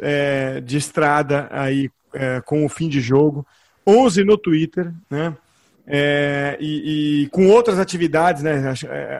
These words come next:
acho que todo esse trabalho e essa experiência em, em, em uma conta no Twitter, em um blog, te levaram a encontrar meios também de vida, né? E de,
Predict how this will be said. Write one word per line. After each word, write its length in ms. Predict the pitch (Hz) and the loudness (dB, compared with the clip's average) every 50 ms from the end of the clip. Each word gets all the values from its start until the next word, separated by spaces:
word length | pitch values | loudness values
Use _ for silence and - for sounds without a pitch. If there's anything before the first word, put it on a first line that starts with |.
| - | -10
acho 220 | 127 139 131 - - | -10 -10 -12 -12 -6
que 240 | - 143 135 120 - _ _ _ _ _ _ _ | -4 -4 -4 -4 -8 _ _ _ _ _ _ _
todo 220 | - 170 185 175 190 | 0 2 4 4 2
esse 160 | 147 160 180 | 2 2 -2
trabalho 720 | 175 185 175 160 135 151 156 170 180 175 170 165 165 160 | 0 0 0 2 2 4 4 4 4 4 4 4 2 2
e 160 | 156 151 151 151 | 4 4 2 2
essa 160 | 143 127 151 | 0 -2 -6
experiência 880 | 139 - - 160 143 147 147 156 170 170 151 - - 151 143 143 - - | -10 -6 -4 -2 -2 0 0 0 0 -2 -4 -4 -4 -4 -4 -4 -6 -8
em, 720 | 147 147 143 139 135 123 131 131 143 143 147 147 147 - | -8 -8 -6 -8 -8 -10 -12 -12 -12 -12 -10 -10 -12 -12
em, 340 | - 139 139 135 131 143 147 | -12 -12 -12 -12 -8 -6 -4
em 40 | 156 | -2
uma 220 | 165 175 165 143 | 0 0 -2 -2
conta 440 | - - 165 175 190 185 - - 151 | 0 2 4 4 4 2 0 -2 -2
no 140 | 143 139 139 | -2 -2 -4
Twitter, 400 | - - 139 147 160 160 151 135 | -4 -2 -2 -2 -2 -4 -8 -10
em 140 | 143 143 147 | -8 -6 -8
um 100 | 147 131 | -6 0
blog, 500 | 139 143 160 170 175 170 151 175 170 - _ _ _ _ _ _ _ _ _ _ _ | 2 4 6 6 4 2 -2 -12 -18 -18 _ _ _ _ _ _ _ _ _ _ _
te 200 | - - 180 180 | -4 0 4 4
levaram 680 | 190 185 170 123 127 165 180 190 202 190 185 170 165 | 6 4 4 2 2 2 4 4 2 2 0 0 0
a 260 | 160 156 156 156 151 | 0 0 0 0 -2
encontrar 520 | 151 147 - - 151 151 143 - 165 170 165 | -4 -6 -4 -4 -6 -6 -4 -2 -2 -2 0
meios 520 | 165 160 165 175 190 208 214 190 147 - | 0 2 2 2 2 2 0 -2 -2 -2
também 520 | - 160 143 139 135 147 151 147 143 139 | -4 -4 -2 0 -2 -2 -2 -2 -6 -8
de 160 | 127 120 151 156 | -6 -6 -6 -6
vida, 520 | 120 127 160 185 214 196 180 190 165 147 | -4 -4 -4 -4 -2 0 2 2 2 2
né? 180 | 147 151 151 147 | 2 0 0 0
E 120 | 143 135 | 0 -2
de, 180 | 120 135 135 | -4 -6 -8